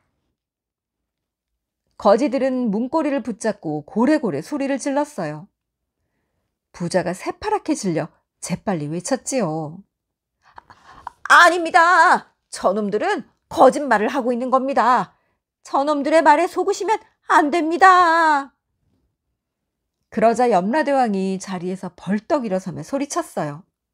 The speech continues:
"이런 괘씸한 놈이 있나? 여기가 어딘 줄 알고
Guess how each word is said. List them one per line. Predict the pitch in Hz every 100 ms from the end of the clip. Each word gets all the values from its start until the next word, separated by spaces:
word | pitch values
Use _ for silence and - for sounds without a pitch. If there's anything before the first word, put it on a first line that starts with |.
| _ _ _ _ _ _ _ -
"이런 | 294 370 320 240 185
괘씸한 | - 180 185 - 233 226 254
놈이 | 269 294
있나? | 311 320 214 - _ _ _ _ _ _ _ _ _ _ 165
여기가 | 190 190 208 247 233
어딘 | 240 247 254
줄 | 254 294
알고 | 294 294 185